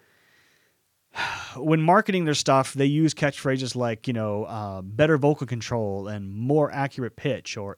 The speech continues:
improving tone, um, improved power, uh, vocal agility. Okay, fine. Let's take a look at a few of those, okay? For instance,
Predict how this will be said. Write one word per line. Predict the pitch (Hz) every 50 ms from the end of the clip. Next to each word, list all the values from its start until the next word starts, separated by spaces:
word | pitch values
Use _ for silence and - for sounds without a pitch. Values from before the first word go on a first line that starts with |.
| _
improving | - 147 151 143 139 - - 170 175 165 147 147 139 135 131
tone, | - - 151 147 131 117 107 98 95 92 - - _ _ _ _ _
um, | 110 110 101 101 101 - _
improved | 143 139 139 127 - - 147 165 175 165 143 -
power, | - - - 151 147 123 107 101 98 92 92 - _ _ _ _
uh, | - 110 101 98
vocal | 95 104 127 156 156 - 151 147 147 -
agility. | - 123 110 127 123 113 101 90 87 80 - - - _ _ _ _
Okay, | 143 131 160
fine. | 147 - 110 87 - _ _ _ _ _ -
Let's | 180 175
take | - 226 196
a | 180
look | 151 139 131 -
at | 107
a | -
few | - 107 82
of | 71
those, | 60 50 - - - - -
okay? | 120 110 120 117 120 117 _ _ _ _ _ _ _ _ _ _ _
For | 170 180
instance, | 185 170 156 135 -